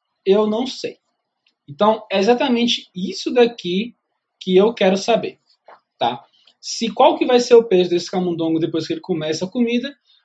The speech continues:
e se realmente ela, por ter mais calorias, vai realmente fazer ele ficar mais gordo.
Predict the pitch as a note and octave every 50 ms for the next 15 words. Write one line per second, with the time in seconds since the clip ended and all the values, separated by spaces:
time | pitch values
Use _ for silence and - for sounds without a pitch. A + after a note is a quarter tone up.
0 | _ _ - - B3 C4 C4 B3+ B3+ - _ _ _ _ _ _ _ _ - -
1 | - A#3 G#3+ A#3 A#3+ A#3+ A3 G3 F#3+ F#3+ G3 G3 - G#3 G#3+ - _ _ _ -
2 | F#3+ F#3+ G3+ A3 A3 - - - - F#3+ F3+ F3+ F#3 - - G3 G3 F#3 E3+ F#3
3 | G#3+ G3+ F3 - G3 G#3+ A3+ B3 A3+ F#3+ G3 G3 - A3 F#3 F#3 F#3 F#3+ - -
4 | F#3+ F#3 F#3+ F#3 D#3+ B2 A2+ G#2+ -